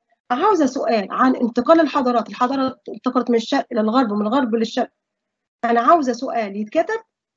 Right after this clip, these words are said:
ليه إجابة انتقلت مرة واحدة، وليه إجابة انتقلت مرتين، وسؤال، آه،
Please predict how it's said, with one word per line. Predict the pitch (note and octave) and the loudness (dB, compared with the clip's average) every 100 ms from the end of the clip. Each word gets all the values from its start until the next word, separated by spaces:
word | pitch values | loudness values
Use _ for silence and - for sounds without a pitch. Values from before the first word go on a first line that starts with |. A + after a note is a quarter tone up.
| _ - | _ -4
ليه | C#4+ F4+ - | -2 -2 -4
إجابة | A3 A3 F#3 - _ _ - | -2 -2 -4 -16 _ _ -8
انتقلت | A3+ A3+ C#4+ B3+ A#3 | -8 -4 -4 -4 -2
مرة | B3+ B3+ A#3+ | 0 2 2
واحدة، | D4+ F4 G#4+ _ _ _ _ - | 0 -4 -10 _ _ _ _ -8
وليه | A3+ A3+ E4 - B3 | -2 0 0 0 0
إجابة | A3+ G3 G3+ A3+ | 0 0 -6 -6
انتقلت | G#3 C4+ C4+ B3+ B3+ | -2 -2 0 0 2
مرتين، | A#3 A#3 B3 E4+ A4 - _ _ - | 2 0 0 2 0 -4 _ _ -8
وسؤال، | A3+ A3 B3+ B3+ D4 G3+ - A#3 | -6 0 0 0 0 0 -4 -6
آه، | A#3+ - - - | -4 -6 -10 -12